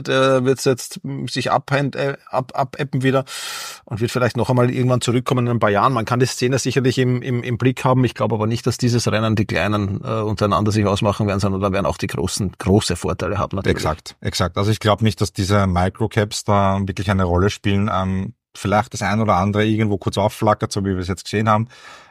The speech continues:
Speaker 2: Aber das Rennen gewinnen halt die Großen, auch wenn sie nur die Kleinen dann schlucken, die vielleicht, ähm, gute, ähm, Progress gemacht haben in der Sparte. Aber es ist genauso wie, wie Dotcom zweitausend, ne? Also am Ende gewinnen die Ciscos und,
Speaker 1: Ja.
Speaker 2: und, und, und Yahoos,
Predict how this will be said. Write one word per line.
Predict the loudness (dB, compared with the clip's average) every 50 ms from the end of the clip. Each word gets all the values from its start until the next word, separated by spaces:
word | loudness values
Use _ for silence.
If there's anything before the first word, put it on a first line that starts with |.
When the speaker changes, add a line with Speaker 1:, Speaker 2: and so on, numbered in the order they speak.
| _
Speaker 2:
Aber | -6 -2 2 2
das | 2 2 2 2
Rennen | 0 2 2 2
gewinnen | 0 0 0 0 0 2 0 0
halt | -2 -4
die | -8 -8
Großen, | -6 -4 -4 -4 -4 -4 -6 -8 -6
auch | -2 -2 -2 0 2
wenn | 0 0 2
sie | 2 0 2
nur | 4 4 4 4 4 2
die | 0 -2 -4 -4
Kleinen | 0 0 0 2 2 2 0
dann | -2 -2
schlucken, | -2 -2 -2 -2 0 -2 0 0
die | 0 -2
vielleicht, | 0 0 0 0 0 -2
ähm, | -4 -2 -2 -2 -4 -4 -6 -10 -6
gute, | -4 -6 -2 0 2
ähm, | 2 2 0 -2 -6 -8 -10 -10 -4
Progress | 0 0 2 2 2 0 0 -2
gemacht | 0 0 0 0 0 0
haben | 0 0 0 -2 -6 -12 -20 -20 _ _ -20 -20 _ _ -20 -20 -20 -20 _ 0
in | 2 4 4
der | 4 2
Sparte. | 2 2 2 2 2 2 2 2 2 0 0 -4 -12 -18 -18 -20 -16 _ -2
Aber | 0 2 2 2
es | 2 2
ist | -2 -2 0
genauso | 0 0 2 2 0 0 2 2
wie, | 2 2 2 2
wie | 0 -2 0
Dotcom | 0 0 -2 0 -2 -2 -2 -2 -2 -2
zweitausend, | -2 -2 0 2 2 2 2 0 -2 -4 -4
ne? | -4 -4 -6 -6
Also | -6 -8 -6 -4 -4 -4 -4 -6 -8 -12 -14 -20 _ _ _ _ -20 -20 -20 _ _ _ -4
am | 0 0
Ende | 2 2 2 0
gewinnen | 0 2 2 4 4 4 2
die | 0 -2
Ciscos | -4 -4 -4 -4 -2 0 2 2 2 2 0 -4 -6
und, | -6 -6 -4 -4
Speaker 1:
Ja. | -4 -4
Speaker 2:
und, | -6 -6 -6
und, | -6 -6 -6 -4 -4
und | -4 0
Yahoos, | 0 0 2 2 0 0 0 -2 -2 -6